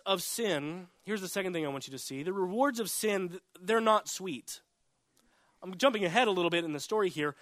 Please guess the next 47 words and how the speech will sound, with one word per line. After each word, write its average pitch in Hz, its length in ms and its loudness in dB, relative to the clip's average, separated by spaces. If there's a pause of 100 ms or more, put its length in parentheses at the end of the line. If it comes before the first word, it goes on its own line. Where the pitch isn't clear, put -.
(240)
but 190 120 2
Judas 277 380 4
was 214 140 0
eventually 208 480 2
paid 196 340 2
thirty 233 480 2
pieces 202 380 -6
of 156 80 -8
silver 139 540 -2 (560)
for 175 100 -4
betraying 170 480 0
Jesus. 135 400 -8
He 269 180 4
was 269 240 4 (200)
given 247 320 6
money. 196 400 4 (680)
But 214 120 6
we 226 100 2
learn 240 280 6
from 214 220 0
Matthew 214 360 4
chapter 202 260 0
twenty-seven 202 600 2
that 185 100 -2
he 208 100 -2
refused 214 400 0
to 190 80 -10
take 226 260 0
it. 196 120 -2 (160)
He 247 100 8
actually 269 280 2
grabbed 220 480 6
the 208 60 -8
coins 202 440 2 (280)
and 233 200 4
threw 277 440 6
them 269 200 6
on 240 200 6
the 233 60 0
ground 233 580 4
in 220 120 2
the 190 80 0
temple. 190 300 -2
He 151 80 0
didn't 233 200 0
want 196 280 6
it. - 200 -12